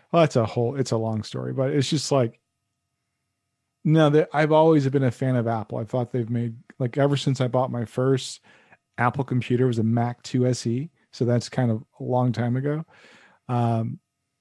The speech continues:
it was just a different experience of it actually working and, and doing the things that I wanted it to do when I wanted it to do it. Um, and that's kinda how I feel about Linux. And I,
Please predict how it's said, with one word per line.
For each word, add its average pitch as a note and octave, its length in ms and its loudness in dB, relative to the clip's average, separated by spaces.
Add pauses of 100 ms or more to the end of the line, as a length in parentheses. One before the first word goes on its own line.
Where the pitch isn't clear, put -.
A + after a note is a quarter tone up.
(160)
it D3 80 4
was D3 140 4
just D#3 180 0
a D3 60 0
different C3 340 0
experience C3 480 -2
of A#2 80 -4
it A#2+ 220 -6
actually B2+ 400 0
working A2 500 -4
and, A2 240 -8
and A#2 220 -4
doing B2+ 260 4
the A#2+ 80 0
things A#2+ 320 -2
that A#2 80 -4
I A2+ 80 -2
wanted A#2 300 0
it A2+ 120 -8
to - 100 -10
do A2+ 400 0 (440)
when B2+ 180 2
I A#2+ 80 2
wanted A#2 300 2
it A#2 140 -6
to A#2+ 100 -10
do A#2 180 -2
it. C3 160 -14 (600)
Um, A2+ 440 -6 (240)
and D3 180 2
that's E3 180 2
kinda A3 220 4
how F#3 140 6
I C#3+ 60 4
feel E3+ 220 2
about C3+ 260 0
Linux. C#3+ 460 -4 (140)
And C3+ 400 -4 (140)
I, C#3 260 -2